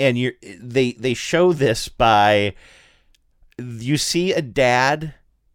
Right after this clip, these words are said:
and daughter, right, in, in their living room. And the daughter's,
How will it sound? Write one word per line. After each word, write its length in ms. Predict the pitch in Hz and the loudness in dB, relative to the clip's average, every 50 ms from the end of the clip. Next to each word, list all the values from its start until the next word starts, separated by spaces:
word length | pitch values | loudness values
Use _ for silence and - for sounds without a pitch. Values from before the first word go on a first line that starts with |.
| _ | _
and 420 | - 117 117 117 113 110 110 101 90 | -6 -4 -2 -2 -2 -4 -6 -6 -2
daughter, 520 | 120 110 98 90 82 76 67 58 58 - - _ _ - - | 0 2 2 2 2 0 -4 -8 -14 -16 -18 _ _ -6 -2
right, 320 | 92 92 95 104 107 - | 0 0 0 0 -2 -4
in, 180 | 98 98 95 95 - | -8 -10 -10 -8 -8
in 180 | 107 104 95 | -8 -6 -4
their 120 | 92 92 87 | -2 -2 -2
living 360 | 85 85 87 80 76 80 76 | -2 -2 -4 -4 -6 -8 -10
room. 100 | 76 78 | -10 -8
And 80 | 87 90 | -8 -6
the 60 | 87 | -4
daughter's, 560 | 76 92 92 95 90 87 87 82 78 - - | -2 0 0 0 0 -2 -2 -4 -6 -10 -18